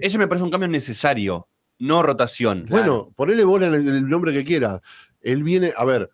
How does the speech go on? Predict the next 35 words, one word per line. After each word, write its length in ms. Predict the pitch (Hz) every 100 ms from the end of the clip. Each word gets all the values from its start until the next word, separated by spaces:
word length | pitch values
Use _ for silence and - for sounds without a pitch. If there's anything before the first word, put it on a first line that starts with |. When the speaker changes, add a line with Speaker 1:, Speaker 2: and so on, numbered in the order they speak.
| _
Speaker 2:
si 260 | - 135
él 140 | 185 214
juega, 560 | - 202 139 135 170 _ _ _ _ _ _ _ _ _
reemplaza 760 | 123 156 156 143 214 202 202
o 240 | 190 139 139
reemplazará 580 | 135 135 135 - 151 202
a 40 |
otro 440 | 214 196 160 180
que 120 | - 139
viene 200 | 190 202
con 140 | -
mucha 300 | 180 196 180
carga 220 | 196 202
de 60 | 160
mucho 220 | 185 175
partido. 560 | 156 156 190 123 92 - _ _ _ _ _ _ _ _ _ _ _ _ _ _
Speaker 1:
Coincido. 480 | 127 117 151 113 -
Ahora, 320 | 135 131 104 - _
yo 140 | - 160
lo 100 | 170
que 80 | 147
voy 220 | 170 160
es, 260 | 110 - _ _
y 60 | 120
ya 140 | 139
te 80 | 139
dejo, 180 | 123 110
Facu, 240 | 117 117
perdona. 380 | 110 117 117 - _ _ _ _ _ _ _ _ _ _ - _
Supongamos, 520 | - 131 139 107 95
¿no? 240 | 104 131 - _ _ _ _ _ _ - _ _ _ _ _
Entra 300 | 139 139 143
Luna, 180 | 151 180
sale 200 | 156 139
Mancuello, 520 | 123 117 107 - 82